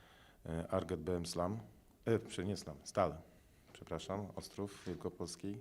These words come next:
e, zwycięstwa. E, dziękuję. I, i tak naprawdę, mimo że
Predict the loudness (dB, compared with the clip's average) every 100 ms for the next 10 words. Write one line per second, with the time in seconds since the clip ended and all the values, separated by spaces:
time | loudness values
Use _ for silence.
0 | -8 -4 0 0 -2 -2 -2 -2 -2 0
1 | 0 -4 -16 -20 -20 -20 -20 -20 -20 -20
2 | -20 -20 -14 -4 0 0 0 2 4 4
3 | 2 -6 -8 -10 -16 -16 -6 -4 -2 2
4 | 2 4 2 4 4 4 6 4